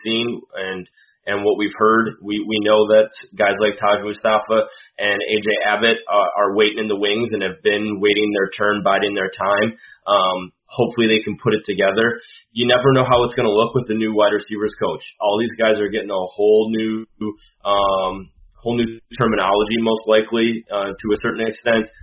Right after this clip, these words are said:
whole new way of coaching, um, a whole way impre-, whole new impression as to what, uh, he's looking for from a wide receiver. And so if Elvis Whitted really,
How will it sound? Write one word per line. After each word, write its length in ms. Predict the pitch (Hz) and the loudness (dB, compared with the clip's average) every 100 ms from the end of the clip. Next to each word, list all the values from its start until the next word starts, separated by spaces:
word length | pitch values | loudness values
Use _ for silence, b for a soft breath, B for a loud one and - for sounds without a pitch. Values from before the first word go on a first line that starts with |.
| b | b
whole 220 | - 113 | -2 2
new 160 | 120 113 | 2 4
way 160 | 113 107 | 4 4
of 80 | 104 | 4
coaching, 720 | 113 107 - _ _ 113 107 101 B B B | 2 2 0 _ _ -4 -4 -4 B B B
um, 320 | 101 98 98 | -2 -2 -2
a 160 | 107 | -4
whole 240 | 104 127 123 | 0 0 2
way 160 | 123 | 2
impre-, 400 | 113 104 107 104 - _ _ _ _ - - _ _ - - - | 0 -2 -4 -6 -8 _ _ _ _ -20 -20 _ _ -20 -20 -16
whole 160 | - 123 | -6 0
new 100 | 123 | 0
impression 460 | 107 110 - 110 110 | 0 -2 -2 -4 -4
as 320 | 101 98 95 - | -4 -4 -6 -6
to 160 | 113 104 | -6 0
what, 160 | 101 - _ | 0 0 _
uh, 160 | 101 92 | -8 -6
he's 120 | 120 113 | -6 -4
looking 240 | 107 117 113 | -4 -4 -4
for 240 | 117 117 | 0 0
from 140 | 107 104 | 0 0
a 60 | |
wide 180 | 101 101 | 2 2
receiver. 420 | 90 110 110 113 - B B - | 0 -6 -4 -4 -6 B B -4
And 120 | 101 - | -2 2
so 240 | 107 101 | 4 4
if 160 | 110 107 - | 4 2 0
Elvis 240 | 117 117 113 | 0 2 0
Whitted 260 | 120 113 104 | 0 0 0
really, 320 | 113 110 | 0 0